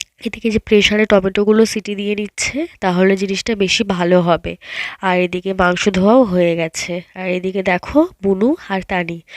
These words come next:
কত দুষ্টামি করছে। বুনু ফোন পেলেই হলো, ওর পাগলামি শুরু হয়ে যায় ফোনে।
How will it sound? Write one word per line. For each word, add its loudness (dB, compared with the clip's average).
কত 0
দুষ্টামি 2
করছে। 0
বুনু 0
ফোন 2
পেলেই 2
হলো, 2
ওর 6
পাগলামি -2
শুরু 0
হয়ে 4
যায় -6
ফোনে। 0